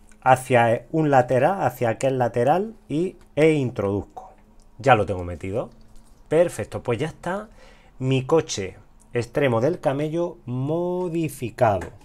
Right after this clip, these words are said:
¿vale? Modificado. Ahora nos vamos al cinco mil y hacemos la misma operación con...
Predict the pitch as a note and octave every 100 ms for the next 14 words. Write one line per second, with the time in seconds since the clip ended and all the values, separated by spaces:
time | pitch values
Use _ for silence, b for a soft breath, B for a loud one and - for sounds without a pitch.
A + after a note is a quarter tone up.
0 | - - G#2 A#2 C3+ B2 C3 A#2+ A#2 G2
1 | F2+ - B2 C3+ G#2+ G2 F2+ G#2 A2 A2
2 | B2+ C3 D3+ F#3 A3+ A#3+ B B B B
3 | C3+ A#2+ D3+ C3 G#2 G#2 B2+ C#3 C#3 D3
4 | C#3+ C#3 E3+ G3 A#3 - b b b -
5 | - E3 G3+